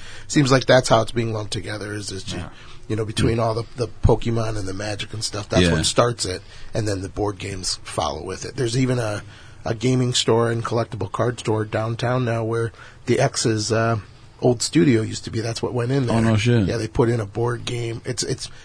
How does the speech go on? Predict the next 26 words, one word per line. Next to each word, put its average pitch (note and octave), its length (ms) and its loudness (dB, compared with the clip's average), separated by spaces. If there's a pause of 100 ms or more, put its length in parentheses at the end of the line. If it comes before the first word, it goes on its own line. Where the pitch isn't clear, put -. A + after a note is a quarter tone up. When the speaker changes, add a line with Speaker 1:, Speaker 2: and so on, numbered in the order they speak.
(140)
Speaker 1:
collectible C3+ 500 6
cards G#2 360 2
first, G2 420 -2
like A2 320 -10
baseball A#2 400 -2
cards A2 380 -4
and G#2 100 -8
Pokemon A2 560 -6
and G2+ 220 -10 (360)
Magic A#2 380 -2
and A2+ 100 -2
stuff - 220 -2
like G#2 160 -6
that, A#2 200 -4
but - 100 -12
they A2+ 100 -6
also G2+ 220 -4
have F2 140 -8
board G2 220 -2
games - 280 -10
in - 100 -14
there, - 140 -12
too. - 100 -6
Speaker 3:
That's - 140 -6
cool. A1 160 -8 (600)
Speaker 1:
So, - 320 -8